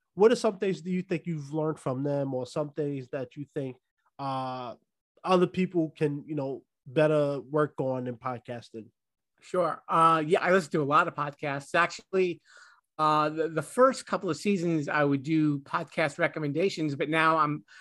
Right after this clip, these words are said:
Speaker 2: I introduce something called Sherpa Samples. And what I will do is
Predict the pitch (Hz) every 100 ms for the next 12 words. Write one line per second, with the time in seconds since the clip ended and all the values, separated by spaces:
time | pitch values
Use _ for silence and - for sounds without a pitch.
0 | - - 160 160 160 147 156 - 147 147
1 | 143 139 139 - - 151 156 - 196 196
2 | 147 - 160 - - - - _ - 170
3 | 160 156 156 156 143 - 151 160 160 160
4 | 147 180 175 151